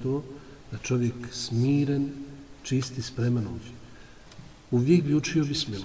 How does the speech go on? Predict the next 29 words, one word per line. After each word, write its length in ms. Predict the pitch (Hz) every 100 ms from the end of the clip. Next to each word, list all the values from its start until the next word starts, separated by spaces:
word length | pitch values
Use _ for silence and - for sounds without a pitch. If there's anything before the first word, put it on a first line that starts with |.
| -
Čak 280 | - 139 -
je 60 | 139
rekao 300 | 165 - 135
u 80 |
jednom 300 | 117 113 113
hadisu 440 | 98 107 131 - 127
koji 140 | 117
je 80 | 113
zabilježio 500 | 107 104 120 120 113
Abu 180 | 101 98
Davud, 380 | 101 113 151 139
ako 220 | 107 -
ne 120 | 113 127
kaže 300 | 151 123 113
bismillah 540 | 110 - 131 143 135
ili 100 | 117
ne 100 | 107
spomene 400 | - 127 131 123
Allahovo 480 | 113 113 110 113 101
ime, 260 | 120 165 175 165 - - - - - 117 110 113 113
neispravan 460 | 127 160 - 143 131
mu 120 | 123
je 100 | 123
abdest 400 | 143 - - -
skroz. 500 | - - 127 117 - 117 123 - - - - - - - - - - - - - - - - - - - - - -
Spomene 400 | - 101 110 107
bismillah. 440 | 107 - - 117 - - - - - - - - - - - -
Opere 340 | 92 - 110 107
šake, 520 | - 117 107 - 135